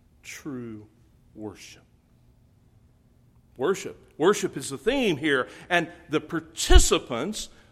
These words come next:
are called true worshipers.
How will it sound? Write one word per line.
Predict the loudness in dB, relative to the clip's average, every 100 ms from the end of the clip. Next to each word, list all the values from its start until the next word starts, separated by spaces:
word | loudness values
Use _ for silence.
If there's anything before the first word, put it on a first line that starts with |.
| -6
are | -4 -4
called | -2 2 4 4 2 -2 -18 -20 -20 -18 -10
true | 2 4 6 6 6 2 -4
worshipers. | 0 2 2 -2 -10 -14 -20 -18 -18 -18